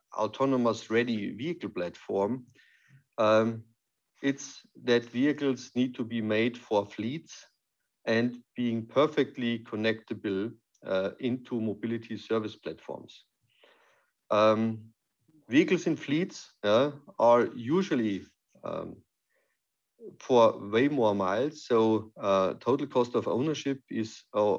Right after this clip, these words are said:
everything. Uh, utilization is everything. And on this, downtime is hard. So being super fast in maintenance,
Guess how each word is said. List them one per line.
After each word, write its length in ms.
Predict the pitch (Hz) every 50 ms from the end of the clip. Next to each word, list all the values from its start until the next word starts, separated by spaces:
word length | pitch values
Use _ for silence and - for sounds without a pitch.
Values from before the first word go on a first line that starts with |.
| - - _ _ _ _ _ _ _ _ _ _ _ _ _ _ _ _ _ _ _ _ _ _ _ _ _ _ -
everything. 600 | 120 123 131 156 151 - - 165 156 165 165 160 - _ _ _ _ _ _ _ _ -
Uh, 160 | 107 104 104 110
utilization 800 | 123 139 135 - 131 120 120 117 120 117 123 151 156 - - 156
is 140 | 143 131
everything. 800 | - - 123 131 131 139 131 127 - - 135 131 139 139 131 120 - _ _ _ _ _ _ -
And 420 | 113 117 123 127 139 156 151 - - - _ _ _ _ _ _ - -
on 180 | 110 107 107
this, 280 | 107 123 131 127 127 -
downtime 680 | - 104 95 110 147 151 - 127 117 120 123 123 120
is 120 | - - -
hard. 380 | - 101 95 104 123 151 - - - _ _ _ _ _ _ _ _ _ _ _ _
So 380 | - - 117 110 107 101 101 -
being 280 | - 131 135 131 123 113
super 400 | - - 165 165 - - 143 127
fast 480 | - - 120 117 120 135 127 - -
in 200 | - 107 110 - -
maintenance, 1120 | - 76 92 104 98 - 101 107 117 143 165 - 156 135 127 117 117 113 113 - - -